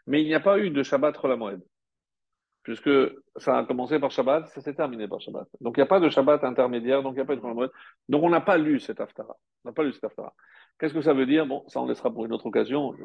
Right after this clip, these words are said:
Le fait qu'on n'ait pas lu ce texte, est-ce que c'est, ça a une symbolique ? On ne sait pas. Quoi qu'il en soit, hein, euh, un des symboles de la fête de Sukkot, et on va voir, euh, il est intimement lié à quel personnage, la fête de Sukkot ?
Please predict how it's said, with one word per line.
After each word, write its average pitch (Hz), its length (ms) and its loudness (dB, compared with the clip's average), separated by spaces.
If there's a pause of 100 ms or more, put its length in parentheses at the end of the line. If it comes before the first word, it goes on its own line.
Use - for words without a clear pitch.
Le 107 260 -2
fait 127 200 4
qu'on 123 100 0
n'ait 113 100 4
pas 135 160 4
lu 131 140 0
ce 127 80 0
texte, 135 340 2
est-ce 110 120 -6
que 120 80 -6
c'est, 113 340 0
ça - 140 -2
a - 20 2
une 113 100 -6
symbolique ? 113 520 -4
On - 80 -20
ne - 40 -20
sait 220 100 -8
pas. - 140 -10 (840)
Quoi 185 160 4
qu'il 196 160 4
en 175 100 4
soit, 196 260 2
hein, 160 160 -4 (460)
euh, 131 840 0 (840)
un 196 140 2
des 196 140 0
symboles 175 420 -4
de 120 80 -6
la 117 120 -2
fête 147 260 -6
de 139 400 -2
Sukkot, 143 420 -2 (640)
et 120 100 -4
on 123 120 -2
va 123 140 4
voir, 139 520 -2
euh, 110 300 -6
il 123 140 -2
est - 100 -6
intimement 147 600 -2
lié 135 280 2
à 123 100 2
quel 180 220 -4
personnage, 120 520 -4
la 117 80 -2
fête 120 180 -2
de 113 60 -6
Sukkot ? 113 340 2